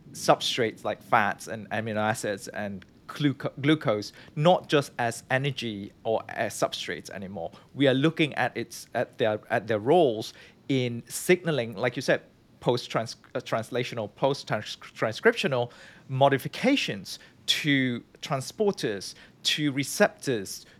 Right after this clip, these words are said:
to enzymes, to hormones. And this is such a revolution, revelation as to why our body works the way we do.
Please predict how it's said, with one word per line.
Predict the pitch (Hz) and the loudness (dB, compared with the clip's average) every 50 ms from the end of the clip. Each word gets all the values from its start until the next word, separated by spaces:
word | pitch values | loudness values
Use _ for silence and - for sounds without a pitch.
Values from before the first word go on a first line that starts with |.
| _ - | _ -4
to | - - - 160 147 139 - - | -2 0 2 2 0 0 2 4
enzymes, | 165 185 190 185 151 - 139 113 107 95 98 - - | 4 4 4 2 0 0 0 0 0 -2 -6 -10 -8
to | - - 156 139 | -6 -4 -4 -4
hormones. | - - - 185 202 185 151 110 101 - - - - - - - - - | -2 2 4 4 4 4 2 -4 -6 -8 -10 -12 -14 -14 -16 -20 -8 -2
And | - 139 135 127 131 127 | 2 2 2 2 2 2
this | 127 175 214 208 - | 2 2 2 2 -2
is | 180 147 - - - - - | -4 -4 -4 -6 -12 -14 -16
such | - - - - 165 131 117 - - - | -16 -14 -6 -2 -2 -2 -2 -4 -4 -2
a | 143 139 131 127 120 120 - - - | -2 0 0 0 -2 -6 -8 -10 -8
revolution, | 131 123 127 127 139 135 147 127 120 117 - - 135 - - - | -2 2 4 4 4 2 0 -4 -6 -6 -6 -6 -6 -6 -6 -8
revelation | 107 131 120 131 123 120 135 131 139 175 175 - 139 113 110 113 - | -10 -2 0 2 2 4 4 2 2 2 0 -2 -4 -6 -6 -8 -6
as | - 117 113 110 - | -4 -4 -4 -4 -6
to | - - - 135 120 113 110 107 117 | -8 -10 -8 -6 -6 -6 -6 -8 -10
why | 120 117 113 123 123 127 139 135 123 123 - - - - _ - | -4 0 2 4 4 6 4 4 2 0 -4 -12 -20 -20 _ -2
our | - - 156 | 0 0 2
body | - 113 113 120 113 110 - - - | 2 2 2 2 -2 -6 -8 -8 -4
works | 117 113 104 - - | -2 -2 -2 -2 -4
the | - 113 | -8 -6
way | 98 101 101 | -4 -4 -4
we | 104 - 107 | -6 -8 -6
do. | - - 143 - | -4 -4 -4 -4